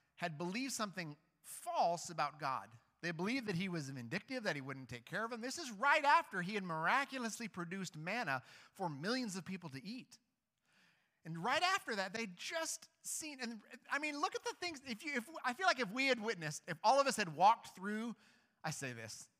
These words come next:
uh, we're probably just, I'm just like the Israelites. If I'd witnessed and I'd walked through the water on dry land, probably thirty minutes later, I'd be going, "Well, what are you gonna do for me now?" You know, I'm like, I, I was like, "That wasn't, that was cool, but what's next?" You know? And then I come up to a very small thing, like, "I'm thirsty.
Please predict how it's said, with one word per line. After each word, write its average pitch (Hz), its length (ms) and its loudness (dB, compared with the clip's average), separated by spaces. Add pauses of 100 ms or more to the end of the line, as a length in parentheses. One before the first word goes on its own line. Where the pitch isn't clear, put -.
(120)
uh, 139 120 -2
we're 156 120 -4
probably 143 260 0
just, 127 260 -10
I'm 160 120 0
just 151 160 -4
like 127 140 -4
the 117 100 -10
Israelites. 110 480 -8
If 139 100 -2
I'd 208 240 8
witnessed 170 400 -4
and 160 100 0
I'd 165 160 2
walked 170 300 2
through 190 80 -6
the 165 80 -4
water 160 300 4
on 143 100 -2
dry 139 220 4
land, 147 260 -2
probably 165 220 0
thirty 170 280 0
minutes 151 300 -6
later, 147 180 0
I'd 139 140 0
be 131 80 -10
going, 123 380 -4 (960)
"Well, 208 100 0
what 220 80 8
are 220 60 4
you 202 40 4
gonna 202 140 2
do 196 100 2
for 185 160 -2
me 165 120 -2
now?" 170 260 4
You 151 80 0
know, 170 80 4
I'm 180 160 4
like, 175 160 2
I, 170 160 6
I 190 220 6
was 170 80 -2
like, 135 160 2
"That 151 160 4
wasn't, 139 300 -2
that 196 120 8
was 180 140 -2
cool, 143 280 -4
but 147 120 -6
what's 190 160 -2
next?" 269 320 0
You 175 80 -6
know? 208 180 4 (380)
And 175 320 2
then 202 80 2
I 190 80 6
come 247 160 6
up 233 100 4
to 240 140 2
a - 20 0
very 214 240 2
small 214 320 2
thing, 202 240 -4
like, 190 160 2
"I'm 151 240 -2
thirsty. 147 540 0